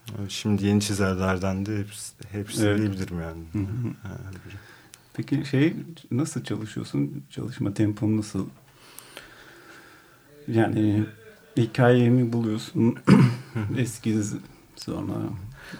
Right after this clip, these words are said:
Speaker 2: kağıt kalem klasik.
Speaker 1: Evet. E, yani, e, hep kağıt kalem üzerinde çalışıyorum. Çok dijital deneyimim yok. E, aslında öykünün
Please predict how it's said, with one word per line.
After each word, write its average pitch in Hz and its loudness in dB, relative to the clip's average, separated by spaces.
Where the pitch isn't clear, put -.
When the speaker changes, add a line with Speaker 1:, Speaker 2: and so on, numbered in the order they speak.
Speaker 2:
kağıt 117 2
kalem 107 0
klasik. 104 -6
Speaker 1:
Evet. 113 -4
E, 123 -6
yani, 117 4
e, 135 -4
hep 135 -2
kağıt 117 2
kalem 117 0
üzerinde 104 -2
çalışıyorum. 87 -12
Çok 90 -14
dijital 92 -10
deneyimim 95 -2
yok. 90 -8
E, - -8
aslında 135 4
öykünün 147 6